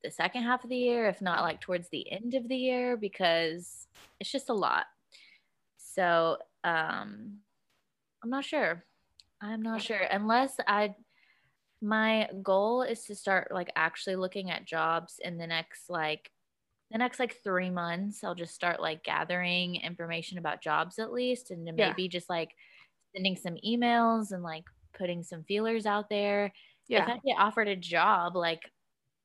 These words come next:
Speaker 1: soon, like, that might change things.
Speaker 2: Yeah.
Speaker 1: But sometimes it takes, you know, months and
Speaker 2: Long
Speaker 1: months
Speaker 2: time.
Speaker 1: before anyone to, like, even get back to you. So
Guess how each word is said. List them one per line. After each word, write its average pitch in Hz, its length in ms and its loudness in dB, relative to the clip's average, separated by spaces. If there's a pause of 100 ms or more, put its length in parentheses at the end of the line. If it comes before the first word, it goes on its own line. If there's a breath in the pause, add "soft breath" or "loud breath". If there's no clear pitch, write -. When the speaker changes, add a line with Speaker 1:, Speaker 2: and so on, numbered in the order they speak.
(160)
Speaker 1:
soon, 180 680 0
like, 170 340 -4
that 160 180 4
might 180 200 2
change 233 320 2
things. 160 340 -6
Speaker 2:
Yeah. 185 220 6 (100)
Speaker 1:
But 170 340 4 (880)
sometimes 208 540 0
it - 160 0
takes, 175 420 -8
you 180 100 -8
know, 151 200 -6
months 160 340 -6
and 156 120 -8
Speaker 2:
Long 160 140 0
Speaker 1:
months 170 140 -2
Speaker 2:
time. 214 200 -6
Speaker 1:
before 165 120 -2
anyone 160 360 -6
to, 165 80 -4
like, 151 200 -2
even 160 220 -10
get 160 160 -2
back - 300 -2
to - 80 -12
you. - 180 -8
So - 320 -6